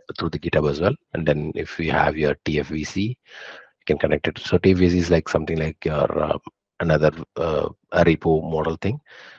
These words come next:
And then if you have your Azure artifacts, you can connect it through the Azure artifacts. If you have a GitHub releases, you can connect it to the service connection.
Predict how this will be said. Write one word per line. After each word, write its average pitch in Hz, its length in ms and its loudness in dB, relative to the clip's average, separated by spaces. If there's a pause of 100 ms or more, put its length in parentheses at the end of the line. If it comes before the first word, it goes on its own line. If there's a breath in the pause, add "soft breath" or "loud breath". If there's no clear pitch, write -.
(140 loud breath)
And 85 140 2
then 87 60 8
if 85 120 4
you 90 60 4
have 82 140 6
your 78 80 6
Azure 78 200 2
artifacts, 76 580 -2
you 76 60 -10
can 82 140 -4
connect 78 320 -6
it 78 140 -6
through 80 140 -6
the 78 140 -6
Azure 73 200 -4
artifacts. 92 600 -2
If - 160 -8
you 90 60 6
have 80 80 6
a 80 80 4
GitHub 80 320 0
releases, 104 720 4
you - 80 -20
can 82 140 0
connect 76 260 -4
it 78 140 -2
to 82 100 -2
the 76 100 -4
service 76 300 -2
connection. 92 480 -2